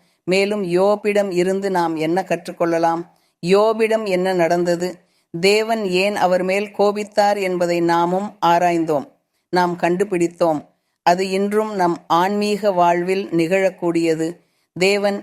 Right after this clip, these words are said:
ஏதேனும் காரணத்தால் கோபிக்கக்கூடியவர். அதனால்தான் நாம் யோபிடமிருந்து நிறைய கற்றுக்கொண்டோம். எல்லாமே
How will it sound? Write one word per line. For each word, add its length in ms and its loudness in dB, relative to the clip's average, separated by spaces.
ஏதேனும் 600 0
காரணத்தால் 800 0
கோபிக்கக்கூடியவர். 920 -2
அதனால்தான் 720 0
நாம் 320 -2
யோபிடமிருந்து 960 0
நிறைய 580 0
கற்றுக்கொண்டோம். 720 -4
எல்லாமே 640 2